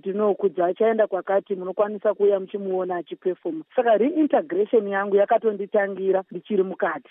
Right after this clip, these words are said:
zvokuti it was easy for me kuti nditambire chine family yangu. Zvokuti pandakazohwina mastar-, Starbright,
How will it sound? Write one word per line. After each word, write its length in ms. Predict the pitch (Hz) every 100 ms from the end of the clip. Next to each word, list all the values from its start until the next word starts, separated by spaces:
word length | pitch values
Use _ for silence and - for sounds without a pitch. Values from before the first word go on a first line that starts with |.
| -
zvokuti 280 | 185 208 240
it 80 | 233
was 160 | 202 - -
easy 280 | 285 180 175
for 180 | 185
me 160 | 185 220
kuti 320 | 190 - 185 -
nditambire 600 | 190 - 202 190 196 165
chine 260 | 151 185 190
family 300 | 214 196 180
yangu. 180 | 175 156
Zvokuti 220 | 190 240
pandakazohwina 800 | 262 254 254 254 233 220 180 185
mastar-, 400 | 220 196 226 202 165 196 185 202 196 190
Starbright, 400 | 220 180 170